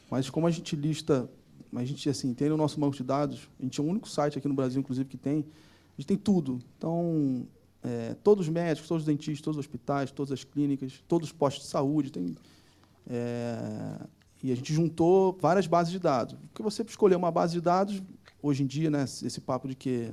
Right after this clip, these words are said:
tá tudo mais fácil, é fácil. Você pega uma base de dados e traz pra dentro. Você combinar essa, essa base de dados e incrementar, então, a informação na base A com a base B, é o mesmo, é o mesmo hospital, e aí você ir incrementando, isso é complicado.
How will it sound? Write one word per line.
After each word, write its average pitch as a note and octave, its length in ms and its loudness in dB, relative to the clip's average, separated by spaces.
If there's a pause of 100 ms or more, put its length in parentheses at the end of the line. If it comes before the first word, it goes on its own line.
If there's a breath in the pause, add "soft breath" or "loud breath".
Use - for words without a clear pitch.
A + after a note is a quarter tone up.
tá - 80 -6
tudo C#3 180 -4
mais B2 160 -4
fácil, D#3+ 320 0
é - 20 -10
fácil. C#3 360 -4
Você - 160 -12 (880 soft breath)
pega B2+ 160 -4
uma B2+ 80 -2
base B2+ 200 -2
de A#2+ 60 -8
dados C3 260 -2
e - 20 -20
traz C3+ 160 -4
pra F#3+ 140 -2
dentro. A#2+ 340 -4
Você - 100 -10
combinar C#3 560 2
essa, B2 220 -4 (100)
essa A#2+ 220 -10
base B2 220 -6
de B2 40 -6
dados A#2+ 400 -2
e - 20 -6
incrementar, C3+ 880 0 (300 soft breath)
então, B2 140 -4
a B2+ 40 0
informação B2+ 460 -2
na B2+ 100 2
base B2 300 0
A B2+ 140 0
com B2 100 -6
a - 20 -2
base A#2+ 280 -2
B, B2+ 200 -2
é B2 60 0
o A2+ 60 -4
mesmo, B2+ 440 0 (640 soft breath)
é - 60 -8
o A2 60 -6
mesmo C3+ 200 2
hospital, B2+ 680 2
e B2 60 0
aí B2 140 -2
você B2+ 300 -4
ir B2 180 0
incrementando, C3 640 -4
isso C#3 140 -6
é - 20 -6
complicado. D3 560 -6